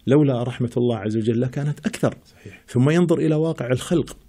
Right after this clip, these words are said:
Speaker 1: الذين وقع عليهم البلاء، منهم من وقع عليه بلاء أشد منه، فيسلي نفسه بذلك، فيجعل هذا من باب التسلية، أنه حينما يرى ما حل في الآخرين وما أصابهم من البلاء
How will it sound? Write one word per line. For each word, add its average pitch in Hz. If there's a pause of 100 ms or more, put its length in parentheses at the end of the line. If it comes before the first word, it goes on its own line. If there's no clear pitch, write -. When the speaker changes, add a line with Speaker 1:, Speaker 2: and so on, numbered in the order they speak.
(320)
Speaker 1:
الذين 120
وقع 127
عليهم 117
البلاء، 117
منهم 135
من 131
وقع 139
عليه 135
بلاء 143
أشد 175
منه، 202 (500)
فيسلي 143
نفسه 156
بذلك، 170 (440)
فيجعل 123
هذا 135
من 123
باب 120
التسلية، 123
أنه 110
حينما 120
يرى 123
ما 117
حل 113
في -
الآخرين 104 (640)
وما 117 (1200)
أصابهم 113
من 113
البلاء 110